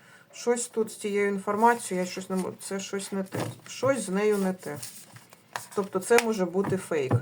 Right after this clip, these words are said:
Кореть-, коротше, я вже заговорююсь, оцей тиждень — це якийсь мега один сплошний фейк. І обман, і хитрість, і маніпуляція. А я думаю, що ще й наступний буде також.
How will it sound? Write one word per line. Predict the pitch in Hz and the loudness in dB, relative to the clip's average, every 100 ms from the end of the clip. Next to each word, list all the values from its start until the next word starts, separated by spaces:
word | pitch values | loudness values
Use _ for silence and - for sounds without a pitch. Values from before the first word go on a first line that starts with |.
| - - - | -2 -16 -2
Кореть-, | - 247 208 - | 6 10 8 6
коротше, | - 247 196 - - - - - | 0 4 4 2 -6 -10 -14 -8
я | 175 | -6
вже | 170 | -4
заговорююсь, | 175 180 165 147 143 - - - | -2 -2 -2 -2 -4 -6 -14 -12
оцей | - 202 196 226 | -2 0 4 4
тиждень — | 220 285 302 190 156 - | 4 0 0 -4 -6 -10
це | - 220 | 2 2
якийсь | 220 208 190 - | 4 2 0 -2
мега | 180 196 254 233 208 | 2 4 4 6 4
один | 180 170 220 | 4 2 2
сплошний | 220 - 175 - 196 185 - - - | 0 -2 -4 0 0 0 -6 -18 -2
фейк. | 190 156 135 - - | 2 4 2 -4 -2
І | 185 | 2
обман, | 175 160 208 247 233 | 2 4 6 6 4
і | 165 | -6
хитрість, | - 226 240 240 156 - | -4 -2 -2 -2 -6 0
і | |
маніпуляція. | 190 185 185 190 175 147 143 - 175 - - - - | 2 2 0 0 0 0 -2 -8 -10 -12 -20 -20 0
А | 196 | 6
я | 226 | 6
думаю, | 220 214 202 | 6 4 4
що | - | 0
ще | 190 208 | -2 0
й | |
наступний | 196 190 - 233 180 | 2 0 -2 -4 -4
буде | 170 170 | -4 -6
також. | 170 165 147 | -8 -10 -6